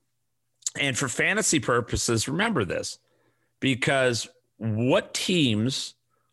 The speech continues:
are going to take these wide receivers? You know, eh, you're gonna, a lot of them are going to be, um, drafted by teams that stink,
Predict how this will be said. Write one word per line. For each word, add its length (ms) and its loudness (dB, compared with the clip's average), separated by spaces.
are 140 4
going 380 2
to 760 2
take 280 -2
these 220 2
wide 240 0
receivers? 720 -4
You 140 0
know, 200 0
eh, 280 -4
you're 300 0
gonna, 400 2
a 40 0
lot 280 2
of 80 -2
them 240 0
are 100 0
going 360 0
to 160 -4
be, 580 2
um, 1080 2
drafted 800 0
by 220 0
teams 340 -2
that 140 0
stink, 580 -2